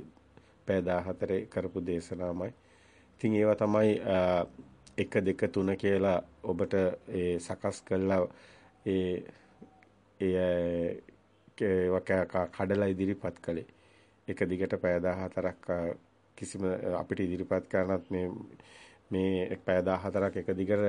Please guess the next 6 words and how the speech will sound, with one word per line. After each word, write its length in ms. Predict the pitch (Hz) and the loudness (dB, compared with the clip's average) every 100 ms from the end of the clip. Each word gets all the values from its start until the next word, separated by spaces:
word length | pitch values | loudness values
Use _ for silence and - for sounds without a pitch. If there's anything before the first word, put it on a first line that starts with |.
| 92 - _ - | 0 -4 _ -12
එහෙම 240 | 95 104 | -6 -2
ඉදිරිපත් 460 | 101 92 98 98 95 | 0 -2 -2 -2 -2
කරන්න 260 | - 98 95 | 0 0 0
හැකියාවකුත් 600 | 92 - 101 98 90 90 | -4 -2 0 0 -2 -4
නැහැ. 220 | 90 101 98 | -2 -2 -2
විශාල 420 | 90 95 92 | -4 -2 -2